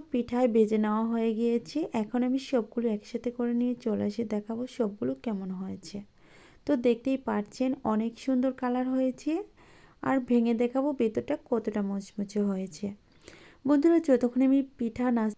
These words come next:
নাস্তাগুলো ভেঙে দেখাবো ততক্ষণে আমি, দেখেন আমি বলছি, আমার রেসিপি ভালো লাগলে চ্যানেল সাবস্ক্রাইব করে রাখতে পারেন। তার সাথে বলছি প্লিজ বন্ধুরা, যদি আমার কোনো নতুন বন্ধু এসে থাকেন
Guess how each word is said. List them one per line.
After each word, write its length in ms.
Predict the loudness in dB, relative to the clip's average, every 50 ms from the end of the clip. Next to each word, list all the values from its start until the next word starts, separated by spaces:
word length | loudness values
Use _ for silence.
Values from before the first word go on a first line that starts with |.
| _ -4 0
নাস্তাগুলো 540 | 2 2 2 2 4 2 4 4 6 4 4
ভেঙে 320 | 6 6 6 6 6 6 6
দেখাবো 340 | 4 4 2 2 2 2 0 0 2
ততক্ষণে 420 | 0 2 2 0 0 2 2 4 4 4
আমি, 160 | 6 6 4 4 2 -2 -8 _ -20 _ _ _ -20 -20 -20 -20 -20 -10 -2 2 2
দেখেন 300 | 2 2 4 2 2 2 2 -2 -2 0
আমি 140 | 2 2 2 2 2
বলছি, 320 | 2 2 2 0 0 0 0 2 2 2
আমার 200 | 2 2 2 4 4 4
রেসিপি 340 | 2 2 0 0 0 0 0 2 2
ভালো 160 | 2 4 4 4 2
লাগলে 200 | 2 2 0 -2 -2 0
চ্যানেল 260 | 0 0 0 2 -2 -2 -2 -2
সাবস্ক্রাইব 400 | -2 -2 -4 -4 -2 -2 -2 -2 -2 -2
করে 140 | 0 0 2
রাখতে 320 | 0 -2 -4 -6 -6 -6 -4 0
পারেন। 260 | 0 2 2 2 0 0 -4 -2
তার 160 | 0 0 0
সাথে 260 | 0 -2 -4 -2 -2 -4 -2 -2
বলছি 280 | -2 -2 -2 -4 -6 -8 -8 -6
প্লিজ 220 | -4 -2 -2 -2 -2 -4
বন্ধুরা, 440 | -4 -2 -2 -2 -2 -2 -2 -2 -4 -4 -6 -10 -18 -20 -20 -20 -20 -20 -20 -20 -20 _ -2 0
যদি 180 | 0 4 4 4 4
আমার 160 | 6 4 2
কোনো 240 | 4 4 6 8 8 8 8 6
নতুন 240 | 6 4 4 4 4 4
বন্ধু 300 | 4 2 2 2 2 2
এসে 180 | 2 0 0 -2 0 0
থাকেন 220 | 2 4 4